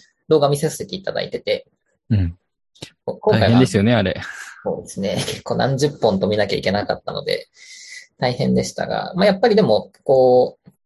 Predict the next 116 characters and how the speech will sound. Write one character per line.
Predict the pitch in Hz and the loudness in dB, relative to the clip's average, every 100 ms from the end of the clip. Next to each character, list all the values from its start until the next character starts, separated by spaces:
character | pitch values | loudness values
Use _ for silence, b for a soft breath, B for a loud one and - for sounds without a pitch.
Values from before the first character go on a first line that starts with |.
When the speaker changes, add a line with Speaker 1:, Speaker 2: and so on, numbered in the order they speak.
| _ | _
Speaker 1:
最 | 208 202 | -4 0
近 | 202 196 | 2 2
こ | |
う、 | 165 | 2
コ | 147 | 2
マ | 156 185 | 2 2
ー | |
ス | 190 | 2
ク | 185 | 4
ラ | 165 | 4
ウ | |
ド | 101 | 2
ば | 92 | 0
っ | |
か | 120 | 0
り | 107 | 2
や | 95 | 2
っ | |
て | 104 | -2
て、 | 95 - - | -8 -10 -14
Speaker 2:
う | |
ん。 | _ _ | _ _
Speaker 1:
ま | 165 156 | -4 -4
あ、 | - | 0
サ | 196 | 2
ー | |
ビ | 196 | 2
ス | 190 | 2
ク | |
ラ-、 | 180 98 | 0 0
あ | |
の、 | 98 190 | -2 -2
サ | |
ー | 139 | -2
ビ | |
ス | 139 | -2
ク | 147 | 0
ラ | - | 0
ウ | |
ド | - | 0
だ | |
っ | - | -6
た | |
り、 | - | -6
セ | - | -2
ー | 123 | -2
ル | |
ス | 123 | 0
ク | 135 | 2
ラ | 131 | 4
ウ | |
ド | 117 | 4
も | 175 214 | 6 4
Speaker 2:
う | 104 | 2
ん | |
う | |
ん。 | 107 B _ | -2 B _
Speaker 1:
一 | 143 | -6
緒 | - | 2
に | 190 185 175 | 4 4 4
つ | 208 | 2
い | 190 | 2
て | |
る | 90 | 0
こ | 95 | -2
と | 98 | -2
は | 80 | 0
あ | 95 | 0
る | 82 | -2
の | 71 | -2
で、 | 101 95 98 - - - - | 0 0 0 -6 -8 -16 -2
Speaker 2:
う | 117 | 2
ん。 | |
Speaker 1:
こ | 101 98 113 | 2 2 0
う、 | |
要 | 143 | 0
件 | 143 | 2
定 | 143 | 0
義 | 95 | -2
一 | |
緒 | 92 113 | -6 -4
に | 107 | -2
や | 104 | -2
る | |
っ | 110 | -4
て | - | -8
い | |
う | - | -8
こ | |
と | - | -4
は | 92 | -4
あ | |
る | 90 | -4
ん | |
で | - | -8
す | - | -8
け | |
ど、 | 92 | -6
自 | 107 | -2
分 | 151 196 | 0 0
が | 180 | 0
こ | - 160 | 0 0
う、 | |
が | 107 | 0
っ | - | -2
つ | - | -2
り | 98 | -2
見 | 92 | -2
る | - | -4
っ | - | -10
て | 78 | -14
い | |
う | 78 | -14
こ | - 104 | -8 -4
と | 101 | -2
が | 65 - | -2 -4